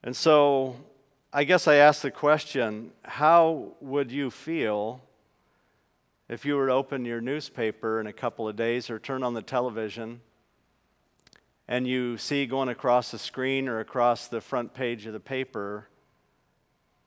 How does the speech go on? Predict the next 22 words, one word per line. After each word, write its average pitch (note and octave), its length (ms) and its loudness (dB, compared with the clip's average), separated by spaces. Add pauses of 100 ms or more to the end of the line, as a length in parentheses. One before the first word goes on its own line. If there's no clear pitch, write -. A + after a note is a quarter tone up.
(400)
that A#2 440 -2
twenty-five C#3 580 0
Christians A#2+ 560 -6
were A#2 100 -4
fed B2+ 340 -4
to A#2+ 60 -12
the G#2 120 -10
dogs G#2 800 -4 (680)
this A#2 160 -12
past G#2+ 380 -4
week, G#2+ 500 -14 (1040)
or C#3 340 4
another C#3+ 360 4
fifteen C3 960 -4
were B2 160 -6
set C3+ 240 0
on B2 200 2
fire A#2+ 480 -2
and G2+ 180 -10
burned B2+ 280 -4
to G#2 40 -16
death? G2+ 580 -12